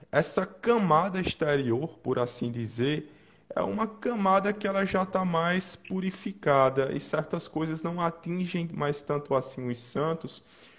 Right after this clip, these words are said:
porque eles já estão vivendo, é, com um olhar em regiões muito mais interiores do, é, na alma deles. Então, isso é muito importante porque muitas, muitas,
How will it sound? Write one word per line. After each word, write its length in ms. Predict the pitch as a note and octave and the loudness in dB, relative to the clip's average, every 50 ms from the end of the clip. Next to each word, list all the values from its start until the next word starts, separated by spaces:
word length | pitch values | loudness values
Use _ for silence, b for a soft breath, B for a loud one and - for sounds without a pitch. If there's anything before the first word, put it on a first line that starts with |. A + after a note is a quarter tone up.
| b b b b b - | b b b b b 2
porque 240 | F3+ F3 F3 - E3+ | 2 2 4 4 2
eles 240 | E3 E3+ F3 F3 E3+ | 4 4 2 0 0
já 180 | - D#3+ E3 | 2 4 4
estão 260 | E3 - - E3+ E3+ | 4 2 0 0 0
vivendo, 580 | E3+ F3 E3 C#3+ - D3 C#3+ C#3+ D3 E3+ D#3+ - - - _ _ - - | 0 -2 -2 -2 0 0 0 0 0 -2 -4 -4 -8 -18 _ _ -2 2
é, 520 | B2+ B2+ B2+ B2+ B2 A#2+ A#2 A2+ - - - | 4 4 6 6 6 4 4 2 0 -4 -4
com 180 | - C#3 D3 D3 | 0 0 2 2
um 60 | D3 | 4
olhar 540 | C#3+ C3 B2 A#2+ A#2 B2 C#3 D3 D3 D3 - - _ _ - | 2 2 4 4 2 2 2 0 -2 -4 -10 -18 _ _ -4
em 120 | A#2+ C3+ | -4 -2
regiões 540 | C3+ - C#3 C#3 D3+ C#3+ D3 C#3+ C#3 C3+ C3 | 0 0 0 0 0 0 0 0 0 0 -2
muito 260 | C#3+ D3+ F3+ F#3 - | -2 -6 -6 -4 -4
mais 240 | F3 F3 E3+ E3 - | -4 -4 -4 -4 -4
interiores 800 | E3 D#3 - - - E3 E3 E3 D3+ B2 A#2 A2+ A2+ A2+ A2+ - | -6 -6 -4 -4 -4 -2 -2 0 2 2 2 2 2 0 -4 -4
do, 140 | A#2 A2+ - - G2+ G2 - - - | -8 -8 -8 -8 -8 -8 -8 -8 -4
é, 200 | G2+ G#2 G2 G2 | -2 0 0 2
na 140 | G#2+ A2+ A2+ | 2 4 4
alma 320 | A2 G#2+ G#2+ A#2+ A#2 A2+ | 4 4 4 2 0 0
deles. 500 | A2 G2+ G2 G2+ G2+ G#2 - - - - b b b b b b b b b b b b b b b b | 0 0 0 0 -2 -4 -10 -14 -18 -20 b b b b b b b b b b b b b b b b
Então, 240 | - - - - E3+ | -6 0 2 2 2
isso 160 | E3+ - - | 2 0 0
é 40 | F3+ | 0
muito 240 | F3 F3+ F#3+ F#3+ A3 | 0 0 -2 0 -2
importante 600 | G#3 G#3 G3 F3+ E3 - - - E3 E3+ E3+ - | -2 0 2 0 0 0 0 0 0 0 0 -2
porque 720 | - - - F#3 F3+ F3+ - - - F#3 E3+ F3 F3 E3+ - - - - _ _ _ _ _ _ _ _ _ _ _ _ - _ _ _ _ _ | -6 -4 -2 -2 0 -2 -4 -4 -4 0 2 2 2 0 -2 -6 -16 -20 _ _ _ _ _ _ _ _ _ _ _ _ -20 _ _ _ _ _
muitas, 760 | - B2+ C#3+ D#3 F3+ A3 B3 A#3+ - A#3 G#3 - - - - - | -4 -2 0 2 2 2 2 2 0 -2 -2 -4 -8 -10 -12 -12
muitas, 680 | - C3 C#3+ D#3 E3 E3 F3 E3+ D#3+ D3+ C#3 C#3 C#3 - | -8 -6 -4 -4 -4 -2 2 2 4 4 4 2 -2 -8